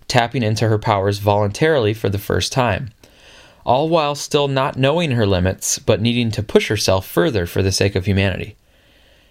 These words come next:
She even has a huge grin when she reaches the ledge, like Kal-El did when he first leaped.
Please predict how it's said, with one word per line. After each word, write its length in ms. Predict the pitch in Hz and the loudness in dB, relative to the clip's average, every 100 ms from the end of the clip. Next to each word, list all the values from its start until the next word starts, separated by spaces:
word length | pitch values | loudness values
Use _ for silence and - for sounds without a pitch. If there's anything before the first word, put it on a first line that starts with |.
| _ - | _ -2
She 160 | 135 | 0
even 260 | 127 175 151 | 2 0 0
has 200 | 139 131 | 0 0
a 60 | |
huge 400 | 131 120 131 127 | -2 0 0 -2
grin 480 | 110 117 98 110 170 | 0 0 2 0 -2
when 160 | 175 117 | 0 0
she 160 | 113 107 | 2 0
reaches 360 | 101 101 117 | 0 -2 -2
the 100 | 117 | 0
ledge, 500 | 110 92 95 120 - - - | 2 2 0 -2 -6 -10 -2
like 240 | 107 104 - | -2 -2 -2
Kal-El 400 | 127 117 160 151 | 0 2 0 0
did 260 | 104 92 | 0 0
when 160 | 95 101 | 2 2
he 120 | 107 | 2
first 340 | 104 107 98 113 | 2 0 0 0
leaped. 420 | 139 - - | -2 -2 -14